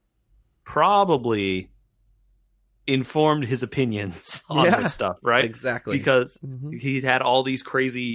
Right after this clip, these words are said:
Speaker 1: events and stuff that happened to him, and they were the, really the first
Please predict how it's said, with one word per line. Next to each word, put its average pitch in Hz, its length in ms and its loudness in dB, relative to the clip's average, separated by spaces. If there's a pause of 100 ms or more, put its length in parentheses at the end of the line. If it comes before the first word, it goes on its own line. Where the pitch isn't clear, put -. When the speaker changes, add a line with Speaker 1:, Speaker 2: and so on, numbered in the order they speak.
Speaker 1:
events 113 360 -8
and 104 100 -12
stuff 110 220 -6
that - 120 -12
happened 123 280 -2
to 110 40 -8
him, 110 260 -10 (220)
and 104 140 -10
they 104 100 -4
were 101 140 -6
the, 92 120 -20 (140)
really 123 300 0
the 110 100 -6
first 113 340 -2